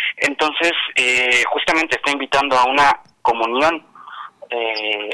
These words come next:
a, al sexo opuesto, que se entiende que el sexo opuesto, pues, es, es, eh, el varón, eh, y no es, eh, pues, un, ninguna acusación ni ninguna reivindicación excluyente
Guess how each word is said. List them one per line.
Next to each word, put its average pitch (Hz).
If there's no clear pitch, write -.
a, 107
al 107
sexo 156
opuesto, -
que 131
se -
entiende 131
que 110
el 104
sexo 113
opuesto, 120
pues, 107
es, 107
es, -
eh, 113
el 110
varón, 123
eh, 120
y 135
no 151
es, 160
eh, 110
pues, 147
un, 147
ninguna 151
acusación 156
ni 131
ninguna 127
reivindicación 131
excluyente 123